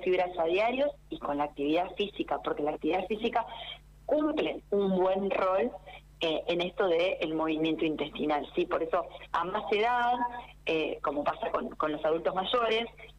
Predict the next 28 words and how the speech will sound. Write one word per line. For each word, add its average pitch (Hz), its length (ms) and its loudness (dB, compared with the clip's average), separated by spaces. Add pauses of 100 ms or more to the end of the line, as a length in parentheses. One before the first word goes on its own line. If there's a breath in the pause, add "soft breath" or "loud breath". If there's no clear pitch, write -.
(100)
eh, 151 360 0
el 160 160 2
intestino 160 380 -2
se 180 100 0
pone 160 320 -2 (140)
súper - 360 -2 (100)
perezoso 160 560 -2
porque, 156 240 -6
bueno, 170 340 2
es, 151 140 -4
es 156 160 -6
gente 165 240 -2
que 160 140 2
muchas 160 260 -4
veces 160 180 -2
se 160 80 0
la 151 120 2
pasa - 260 -2 (380 loud breath)
sentada, 202 680 2
no - 100 0
tiene 165 220 0
movimiento, 180 760 2
toma 175 200 2 (200)
poco 175 280 0
líquido, 185 640 2 (260 loud breath)
consume 165 520 0
poco, 196 520 2 (240 loud breath)
entonces 180 420 0